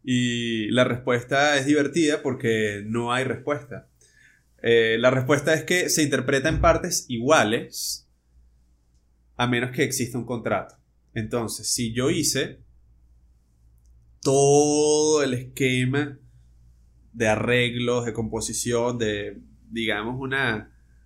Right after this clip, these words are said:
una ópera así increíble, y participé en la letra, y un amigo colaboró como con el equivalente al diez por ciento de la letra.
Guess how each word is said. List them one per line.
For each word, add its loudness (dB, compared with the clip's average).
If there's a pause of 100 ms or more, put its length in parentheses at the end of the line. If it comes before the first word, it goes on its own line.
(220)
una 2
ópera 2
así -4
increíble, -2 (1160)
y -2
participé -4
en -2
la 2
letra, 2
y -2
un -2
amigo -2 (140)
colaboró -2
como -6 (200)
con -6
el -2
equivalente -6
al -6
diez -2
por -8
ciento -6
de -2
la 0
letra. -4